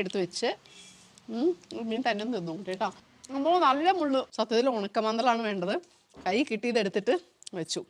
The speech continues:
ഒന്ന് നോക്കട്ടെ. മീൻ കഷ്ണമൊന്നും വേണ്ട, നമ്മുടെ പറമ്പിലുണ്ടായ നല്ല ഒന്നാം തരം പയർ. ഇപ്പോൾ പയറിൻ്റെ സീസൺ ആണ് കേട്ടോ. ഇട്ട് കുഴച്ചു. നമ്മുടെ ചക്കക്കുരു വെച്ചു. ഒന്നേ നിങ്ങൾക്ക് സ്രാവ് മീൻ, മീൻസ്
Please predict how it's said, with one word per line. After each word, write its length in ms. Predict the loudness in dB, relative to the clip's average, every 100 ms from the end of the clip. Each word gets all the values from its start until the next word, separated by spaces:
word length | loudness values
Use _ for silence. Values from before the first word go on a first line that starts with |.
| -6
ഒന്ന് 100 | -4
നോക്കട്ടെ. 360 | -4 -4 -2 -4 -6 _ _ _ _ _ _ _ _ _ _ _ -20 -20 -20 -20 -20 -20 -20 -20 -20 -20 -20 -20 _ _ _ _ _ _ _ _ _ _ -20 -20 _ -20 -20 -20 -10 -4
മീൻ 100 | 2
കഷ്ണമൊന്നും 400 | 2 2 0 2 2
വേണ്ട, 160 | 6 8 6 0 -12
നമ്മുടെ 180 | -4 0
പറമ്പിലുണ്ടായ 600 | 0 0 0 4 6 8 6 2 -14 -4
നല്ല 140 | 0 2
ഒന്നാം 280 | 2 2 2
തരം 140 | 2 2
പയർ. 120 | 0
ഇപ്പോൾ 120 | 0 4
പയറിൻ്റെ 280 | 6 6 2
സീസൺ 240 | 0 -2 -4
ആണ് 80 | 0
കേട്ടോ. 160 | 0 -2 -8 -14 -10
ഇട്ട് 120 | -2
കുഴച്ചു. 360 | 0 0 0 2 2 0 -12 -12 -10 -12 -14 -14 -6
നമ്മുടെ 240 | 2 6 6 4 _ _ -6
ചക്കക്കുരു 400 | -4 -2 0 0
വെച്ചു. 400 | 0 -4 0 4 4 2 -2
ഒന്നേ 140 | 0 2
നിങ്ങൾക്ക് 200 | 4 2 6
സ്രാവ് 280 | 8 8 8
മീൻ, 120 | 2 -2
മീൻസ് 240 | -2 -2